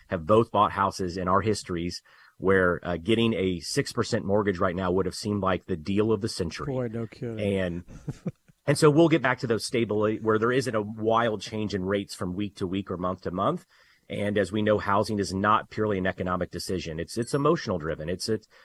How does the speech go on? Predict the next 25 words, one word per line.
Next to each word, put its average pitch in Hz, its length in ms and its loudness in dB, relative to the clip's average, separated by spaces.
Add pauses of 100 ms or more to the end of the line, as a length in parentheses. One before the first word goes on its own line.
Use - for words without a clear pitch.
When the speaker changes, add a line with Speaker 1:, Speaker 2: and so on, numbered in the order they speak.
(100)
Speaker 1:
we 101 120 2
had 113 140 2
children, 98 440 2
or 82 120 -2
we're 95 120 0
empty 113 240 -2
nesters, 113 440 -2
or 85 80 -4
we 92 120 -2
had 104 100 0
a 113 60 -6
job 117 340 4
change, 82 300 -8
or - 20 -6
we 92 140 0
wanna 104 180 0
live 104 180 0
closer 107 300 -2
to 110 80 -2
family 110 400 -2
or 87 80 -2
to 92 80 -6
friends, 107 400 -2
or 87 60 -4
we 87 160 -4